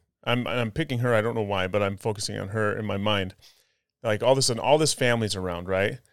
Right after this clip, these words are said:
So she's probably, like, perking up, and she's getting to see her loved ones, and she's probably get to do some cooking and get to spend time and chat and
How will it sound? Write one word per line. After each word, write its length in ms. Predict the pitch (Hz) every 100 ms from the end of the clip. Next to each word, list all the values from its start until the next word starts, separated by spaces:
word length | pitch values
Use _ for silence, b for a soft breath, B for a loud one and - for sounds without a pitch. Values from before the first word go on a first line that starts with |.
| _ -
So 160 | -
she's 220 | 156 175 170
probably, 400 | 180 170 180 151
like, 280 | 120 110
perking 360 | - 170 170 139
up, 200 | 151 147
and 120 | 120
she's 180 | - 107
getting 240 | 143 143 135
to 60 |
see 200 | 117 143
her 140 | 131 127
loved 280 | 120 117 117
ones, 300 | 127 123 110
and 80 |
she's 160 | 98 98
probably 260 | - 117 110
get 140 | 110
to 80 | 110
do 100 | 110
some 160 | 110
cooking 500 | 101 185 175 170 151
and 100 | 120
get 120 | 113 107
to 60 |
spend 320 | - - 107
time 320 | - 151 156 120
and 120 | 107
chat 440 | - 151 147 143
and 160 | 117